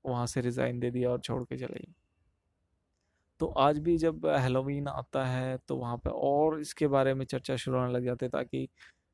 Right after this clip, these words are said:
अ, थ्रिल बन सके लोगों का हैलोवीन का। तो हैलोवीन में कहा जाता है कि वो निकल जाती है और भी ज़्यादा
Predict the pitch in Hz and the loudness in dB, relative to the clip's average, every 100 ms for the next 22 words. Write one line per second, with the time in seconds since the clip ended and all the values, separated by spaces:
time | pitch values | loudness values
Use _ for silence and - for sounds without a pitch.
0 | _ _ _ - 156 - 147 151 135 131 | _ _ _ -6 -6 -2 4 6 6 2
1 | 135 123 127 123 120 120 117 123 120 123 | 0 0 2 2 0 -2 -2 0 0 -2
2 | 123 123 127 127 131 - - 127 127 127 | -6 -6 -4 -4 -6 -10 -6 -6 -4 -8
3 | 151 147 139 147 151 151 139 135 139 135 | -6 -6 -4 -4 -6 -4 -2 0 0 -4
4 | - 135 135 135 127 127 - 131 127 127 | -2 -2 -2 -4 -4 -4 -4 -4 0 2
5 | 127 123 - 127 127 127 127 127 127 127 | 2 0 -2 0 2 2 0 0 0 0
6 | 123 - | -2 -6